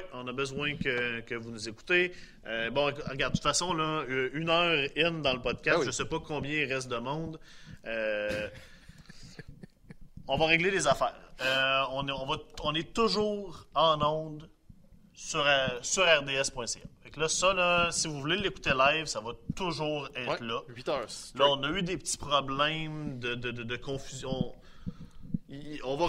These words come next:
Speaker 1: on va régler ça
Speaker 2: Ouais.
Speaker 1: cette semaine, là, mais techniquement, si vous êtes abonné à R D S et non pas Infosport, mais bien R D S,
Speaker 2: C'est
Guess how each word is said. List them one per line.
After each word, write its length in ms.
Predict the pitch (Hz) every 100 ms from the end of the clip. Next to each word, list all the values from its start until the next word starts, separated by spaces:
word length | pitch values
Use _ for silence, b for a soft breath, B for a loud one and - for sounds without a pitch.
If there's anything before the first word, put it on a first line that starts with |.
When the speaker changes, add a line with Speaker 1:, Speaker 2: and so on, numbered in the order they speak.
| -
Speaker 1:
on 60 | 165
va 120 | 180
régler 280 | 190 202 202
ça 120 | -
Speaker 2:
Ouais. 60 | 131
Speaker 1:
cette 100 | 190
semaine, 360 | 170 151 175
là, 80 | 180
mais 120 | 147
techniquement, 480 | 131 170 180 165 185
si 140 | 190 170
vous 280 | 143 135
êtes 140 | 196 185
abonné 400 | 156 147 151 151
à 140 | 139
R 20 |
D 160 | 117 123
S 480 | 131 147 - - - -
et 480 | 117 113 110 107 110
non 240 | 117 170 208
pas 220 | 208 202
Infosport, 1000 | 160 156 147 131 - 139 147 156 151 135
mais 120 | 123 107
bien 220 | 123 143 143
R 200 | 156 156
D 100 | 131
S, 80 |
Speaker 2:
C'est 80 | 147